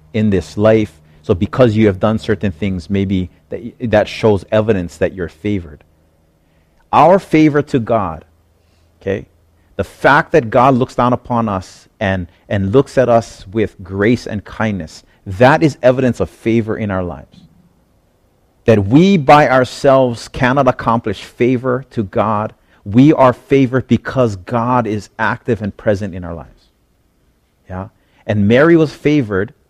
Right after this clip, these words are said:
because simply God chose her.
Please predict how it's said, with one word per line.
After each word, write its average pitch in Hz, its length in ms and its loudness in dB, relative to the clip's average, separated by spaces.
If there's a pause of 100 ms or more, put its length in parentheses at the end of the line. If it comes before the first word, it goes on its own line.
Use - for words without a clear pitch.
because 110 920 -2 (440)
simply 107 640 -6 (500)
God 104 280 0
chose 101 440 -6
her. - 180 -20